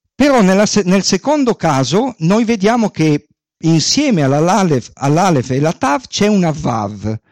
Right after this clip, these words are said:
Cosa significa Vav? Chiodo. Come chiodo? Chiodo,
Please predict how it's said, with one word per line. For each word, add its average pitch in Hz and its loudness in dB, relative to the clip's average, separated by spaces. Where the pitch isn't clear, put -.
Cosa 302 -2
significa 135 -2
Vav? 107 -2
Chiodo. 95 -4
Come - -14
chiodo? - -20
Chiodo, 143 0